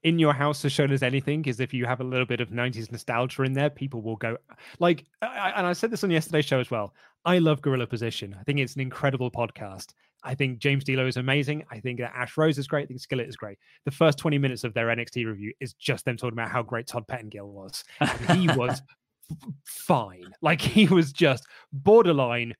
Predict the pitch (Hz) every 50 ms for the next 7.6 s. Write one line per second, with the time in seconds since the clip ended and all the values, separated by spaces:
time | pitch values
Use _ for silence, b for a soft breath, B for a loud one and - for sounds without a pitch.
0 | _ _ _ _ - - - - - 113 104 98 95 92 90 98 104 - b b
1 | b b b b b b b b b - - 107 110 113 - 127 117 - - 113
2 | 107 - - 123 113 113 110 101 - 113 107 107 - - - - 135 123 117 -
3 | - 135 - - - - 151 160 156 151 143 127 - 160 160 160 151 147 143 156
4 | 165 175 175 170 175 175 170 165 175 185 202 202 196 175 135 156 143 139 127 113
5 | 101 104 - b b b b 123 123 120 117 - - - 104 101 95 - - 113
6 | 101 95 95 95 - b b b b b 156 175 196 208 196 165 127 156 151 151
7 | 139 131 - - - 127 120 107 95 - -